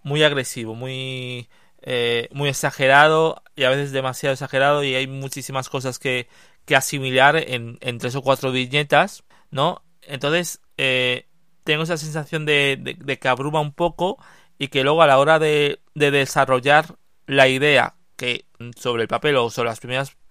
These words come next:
páginas, eh, las primeras viñetas, como que en principio debería funcionar bien y es divertido y, y la presen-, y la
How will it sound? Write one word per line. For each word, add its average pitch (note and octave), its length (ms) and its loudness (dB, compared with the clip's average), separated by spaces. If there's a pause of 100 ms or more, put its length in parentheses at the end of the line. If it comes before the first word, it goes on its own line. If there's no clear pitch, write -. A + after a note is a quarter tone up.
(180)
páginas, C3 600 -2 (240)
eh, B2 180 0
las A2+ 140 0
primeras C3 280 -2
viñetas, C#3 600 -8 (300)
como A#2+ 320 -2
que A#2 460 -2 (720)
en A#2+ 120 -4
principio B2+ 360 0
debería A#2+ 240 4
funcionar A#2+ 500 -4
bien D#3+ 280 -2
y C3+ 80 -6
es A#2 120 -8
divertido D3+ 500 -4
y, B2 160 -8 (200)
y C3 160 -12
la A#2 180 -6
presen-, B2 580 -12
y B2+ 120 -8
la A#2+ 240 2